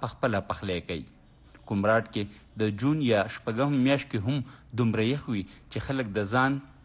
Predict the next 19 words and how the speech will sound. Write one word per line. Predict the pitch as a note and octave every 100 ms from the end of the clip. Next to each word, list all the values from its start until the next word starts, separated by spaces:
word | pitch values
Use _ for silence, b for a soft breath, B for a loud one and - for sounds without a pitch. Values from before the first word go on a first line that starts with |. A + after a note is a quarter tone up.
| B B -
ګرمولو | A2 A2 C3 E3+ B2+
دپاره | G2 G2 G2 A#2 C#3+ -
د | B2 G#2+
ورځې | A#2 A#2+ C#3+ B2+
هم | C#3 D3+ -
اور | G#2 F#2+ F2+
بلوي. | E2 E2 D2+ -
کومراټ | A2+ A#2 D3+ -
ته | E3+ D#3+
تلونکو | D#3 D#3 C#3
خلکو | C#3 C#3 C3
له | G2+
پکار | F#2+ B2+ D3 B2
دي | G#2+
چې | G#2 G#2 F#2
ځان | G#2+ G#2
سره | G#2 G2+ - A#2
ګرمې | A2+ G#2+ G2
جامې، | F#2+ G#2